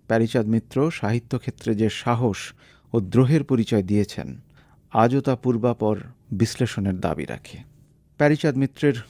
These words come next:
গুরুত্বপূর্ণ সাহিত্য কীর্তির মধ্যে রয়েছে আলালের ঘরের দুলাল, মদ খাওয়া বড় দায়, জাত থাকার কী উপায়, যথকিঞ্চিত, অভেদী, আধ্যাত্মিকা,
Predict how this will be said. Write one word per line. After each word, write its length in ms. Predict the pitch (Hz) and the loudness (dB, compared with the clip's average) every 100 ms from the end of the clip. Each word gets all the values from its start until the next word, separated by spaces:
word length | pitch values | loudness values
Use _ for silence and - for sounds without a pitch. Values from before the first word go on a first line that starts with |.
| 117 | -2
গুরুত্বপূর্ণ 720 | 113 147 - 156 147 131 120 | 2 0 0 -2 0 2 2
সাহিত্য 480 | - 110 113 - 117 | 0 -4 -4 -4 -2
কীর্তির 380 | 113 95 110 | -2 0 0
মধ্যে 280 | 95 95 107 | 0 -2 0
রয়েছে 460 | 107 101 - 123 165 _ - | 2 0 0 -6 -8 _ 0
আলালের 440 | 117 127 131 127 | 2 4 4 0
ঘরের 380 | 101 95 117 135 | -2 -2 0 0
দুলাল, 480 | 120 107 95 98 123 151 _ - _ - | 0 -2 0 0 -4 -10 _ -20 _ -2
মদ 200 | 110 117 - | 2 2 2
খাওয়া 340 | 123 139 135 | -2 0 2
বড় 260 | 117 117 117 | 2 2 2
দায়, 360 | 113 110 110 - _ - | 2 2 -2 -8 _ -6
জাত 280 | 107 113 - - | 0 2 0 -2
থাকার 340 | 123 - 113 - | -2 0 -2 0
কী 200 | 147 117 | 2 2
উপায়, 360 | 87 71 67 - - _ _ - | 0 -6 -8 -14 -20 _ _ 2
যথকিঞ্চিত, 760 | 110 113 120 120 101 - 123 - - - - - | 2 2 -2 0 0 0 -2 -4 -20 -20 -14 4
অভেদী, 540 | 117 113 120 104 143 - _ - | 6 6 2 0 -4 -8 _ 0
আধ্যাত্মিকা, 880 | 113 113 131 139 - 117 - 98 | 0 2 0 0 0 0 2 -2